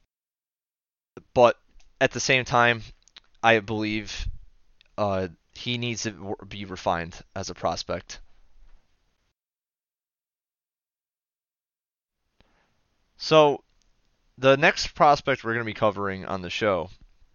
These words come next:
is David Montgomery, the running back from Iowa State. He's five eleven, two hundred fifteen pounds. I really like what I've seen from this guy on tape.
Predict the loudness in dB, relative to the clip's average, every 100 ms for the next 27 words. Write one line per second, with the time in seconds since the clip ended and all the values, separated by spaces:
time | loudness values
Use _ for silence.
0 | _ _ _ _ -20 -20 -12 -8 -6 -2
1 | 0 0 2 2 2 2 -2 -2 -8 -6
2 | -4 -2 -2 2 4 4 4 -6 -2 0
3 | 0 -4 -6 -6 -6 -10 -16 -16 0 8
4 | 8 8 4 2 2 -8 -14 -20 -20 -12
5 | -4 -2 0 -2 -6 -6 -10 -12 -8 -8
6 | -8 -10 -14 -18 -20 -20 -20 -20 _ _
7 | _ 0 4 8 8 8 6 6 4 4
8 | -2 -6 -8 -8 -6 0 4 6 4 0
9 | -2 -2 -4